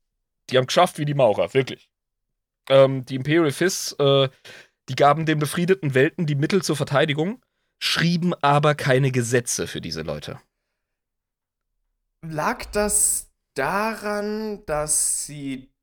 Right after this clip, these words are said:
Speaker 2: die Selbst-, ähm, Verwaltung den Planeten, äh, lassen wollten, oder haben die gesagt, das Imperium, das entstehen wird, wird schon diese Gesetze, äh, auferlegen?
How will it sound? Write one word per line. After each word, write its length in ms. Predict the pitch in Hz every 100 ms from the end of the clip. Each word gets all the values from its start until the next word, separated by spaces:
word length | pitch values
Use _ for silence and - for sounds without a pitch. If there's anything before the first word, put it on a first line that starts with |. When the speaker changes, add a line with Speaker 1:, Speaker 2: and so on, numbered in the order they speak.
| -
Speaker 2:
die 600 | 131 131 127 120 120 120
Selbst-, 960 | - - 117 160 233 233 - - - _
ähm, 640 | - 170 165 165 165 165 165
Verwaltung 1000 | 180 151 160 170 170 180 165 160 156 _ _ _ _ _ _ -
den 440 | 151 147 147 147
Planeten, 580 | 151 139 143 139 160 143
äh, 160 | - 127
lassen 320 | 127 - 139
wollten, 300 | 143 143 156
oder 380 | 147 151 147 135
haben 160 | 147
die 80 | 131
gesagt, 520 | 131 110 120 123 - - _ _
das 180 | - -
Imperium, 680 | 160 147 151 156 160 147 143
das 180 | 143 -
entstehen 840 | 139 139 - - 165 175 143 -
wird, 420 | 147 165 165 143
wird 180 | 131 139
schon 240 | - 135
diese 240 | 127 127 117
Gesetze, 760 | 117 117 117 - 117 110 87 -
äh, 140 | 98
auferlegen? 680 | - 113 107 87 87 -